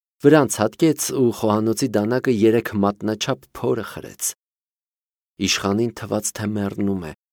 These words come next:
բայց հավատարիմ մնաց իր սովորական փափկասրտությանը։ «Այս կինը», մտածեց նա,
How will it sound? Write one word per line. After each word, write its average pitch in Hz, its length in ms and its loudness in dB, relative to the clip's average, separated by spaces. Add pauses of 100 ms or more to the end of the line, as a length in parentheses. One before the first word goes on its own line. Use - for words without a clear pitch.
(100)
բայց 113 180 2
հավատարիմ 107 640 0
մնաց 90 400 -2
իր 85 180 -8
սովորական 87 640 -6
փափկասրտությանը։ 82 1300 -10 (640)
«Այս 87 340 -2 (100)
կինը», 131 440 0 (180)
մտածեց - 640 -8
նա, 71 180 -12